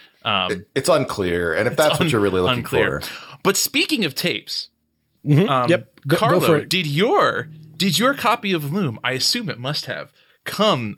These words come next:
Speaker 1: with the official Loom audio drama
Speaker 3: You, you know,
Speaker 1: on a
Speaker 3: you know
Speaker 1: cassette
Speaker 3: what,
Speaker 1: tape?
Speaker 3: Kurt? It, it is, it is, it is wild to me because I,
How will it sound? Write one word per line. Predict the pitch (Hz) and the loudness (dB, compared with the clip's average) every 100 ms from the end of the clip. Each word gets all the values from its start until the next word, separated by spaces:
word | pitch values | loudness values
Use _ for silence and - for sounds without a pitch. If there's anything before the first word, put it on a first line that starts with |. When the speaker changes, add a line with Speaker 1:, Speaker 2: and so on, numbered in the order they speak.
| - | -2
Speaker 1:
with | 143 143 | 0 0
the | 151 | -2
official | 123 - 214 208 151 117 110 | -2 -4 -2 0 0 0 -4
Loom | 120 139 160 156 139 - | -2 0 0 0 -2 0
audio | 143 143 127 113 | 0 0 0 0
drama | 113 139 151 104 - _ _ _ _ _ _ | 0 0 0 -6 -14 _ _ _ _ _ _
Speaker 3:
You, | 233 190 | 2 4
you | 220 202 175 | 4 4 4
know, | 165 | 4
Speaker 1:
on | 170 | 2
a | |
Speaker 3:
you | 151 | 2
know | 151 | 2
Speaker 1:
cassette | 147 135 | 2 2
Speaker 3:
what, | 123 | 0
Speaker 1:
tape? | - | 0
Speaker 3:
Kurt? | - 208 - - _ _ _ - | 2 0 0 -18 _ _ _ -2
It, | 220 | 0
it | 294 254 269 | 2 2 4
is, | 233 - | 2 2
it | 180 196 | 4 4
is, | 185 - - | 2 0 2
it | 196 | 4
is | 170 | 4
wild | 147 135 151 190 - | 4 4 6 4 2
to | |
me | 196 214 | 0 0
because | 196 175 160 170 139 - - - - _ _ _ - | 2 2 2 4 2 -2 -8 -20 -20 _ _ _ -10
I, | - | -6